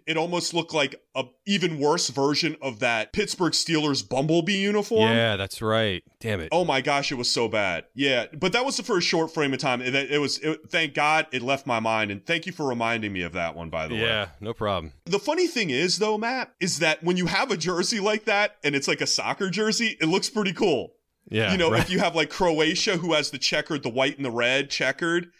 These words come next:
Speaker 1: you know, for their national jersey because
Speaker 2: Right.
Speaker 1: of their flag, it actually doesn't look that bad. But then when you put it on a football jersey, you're like, "What the hell is that thing?" It's
Speaker 2: Yeah.
Speaker 1: awful.
Speaker 2: All right, moving on to number two.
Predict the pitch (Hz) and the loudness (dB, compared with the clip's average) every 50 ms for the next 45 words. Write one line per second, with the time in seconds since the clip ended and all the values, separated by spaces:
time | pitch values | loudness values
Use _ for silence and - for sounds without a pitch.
0 | _ _ - 139 139 135 - 151 127 120 113 113 113 120 131 - - 156 165 165 | _ _ -4 -2 0 0 0 0 0 0 2 2 0 0 0 -2 -2 -2 -2 -2
1 | 156 170 165 160 - 170 - - - 135 117 110 95 82 101 98 - - 107 104 | 0 0 0 0 0 -2 -4 -4 -2 0 2 2 2 0 -2 -4 -6 -4 -2 0
2 | 113 123 139 160 185 180 - _ _ - - - - - - 196 202 214 220 269 | 0 2 2 0 -2 -4 -8 _ _ -20 -20 -20 -20 -8 -4 -2 0 2 2 0
3 | - - 359 359 202 220 208 - 220 208 196 196 - 190 175 175 170 - 185 180 | 0 0 0 0 0 0 0 2 2 2 0 0 2 0 0 0 0 0 0 2
4 | 175 151 131 107 - - - 214 - - 160 160 208 202 214 240 220 226 214 - | 4 4 2 0 -2 -8 -18 -12 -6 -2 0 2 2 2 2 0 -2 -2 0 0
5 | 349 202 196 185 185 175 170 151 135 - - 139 - 147 170 170 175 170 180 202 | 2 2 2 2 2 2 0 0 -2 -2 -4 -4 -2 2 2 4 4 2 0 -2
6 | 185 180 180 160 135 135 120 110 - 107 98 101 117 131 139 151 151 - _ - | -2 -2 0 2 2 2 2 0 -4 -6 -2 0 2 2 2 2 -2 -4 _ 0
7 | 120 110 107 104 98 98 - 131 123 131 131 131 135 - 123 123 120 113 - 110 | 2 4 4 2 0 -2 -2 0 2 4 4 2 2 0 -2 -2 -2 0 0 0
8 | 120 131 131 127 _ - 113 87 82 85 82 - 101 98 95 92 90 87 85 151 | 0 0 0 -2 _ -8 -8 -8 -8 -8 -8 -4 -2 0 2 2 2 2 2 2
9 | 151 151 151 - - 82 76 - _ _ _ _ _ _ _ _ _ _ _ _ | 2 2 2 -2 -6 -16 -18 -18 _ _ _ _ _ _ _ _ _ _ _ _
10 | _ _ - - - _ _ _ - - 131 127 123 110 104 110 123 143 147 147 | _ _ -20 -20 -20 _ _ _ -4 -2 0 2 2 2 2 0 0 0 2 4
11 | 147 143 139 139 135 135 127 123 - - - 139 135 113 98 85 76 | 4 2 4 2 2 2 2 0 -2 -2 0 2 2 2 2 0 -4